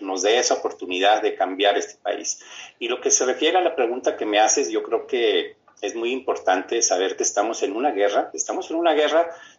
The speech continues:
y así lo dije en el fin de semana, ¿verdad?, en que, en que dije, bueno, pues están en, en Ucrania,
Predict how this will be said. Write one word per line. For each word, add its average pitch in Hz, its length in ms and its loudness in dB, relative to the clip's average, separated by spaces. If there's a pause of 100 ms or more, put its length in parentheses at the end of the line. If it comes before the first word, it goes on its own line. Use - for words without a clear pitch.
y 110 100 -2
así - 220 0
lo 151 120 2
dije 135 560 -2
en 98 360 -6 (580)
el 113 120 -4
fin 131 200 -4
de 147 80 2
semana, 107 440 4
¿verdad?, 101 480 4
en 98 240 -6
que, 92 720 -2
en 101 100 -12
que 98 100 -6
dije, 107 380 -2
bueno, 139 260 0
pues 104 120 -6
están 117 280 0
en, 143 220 -2
en 110 100 -2
Ucrania, 165 680 0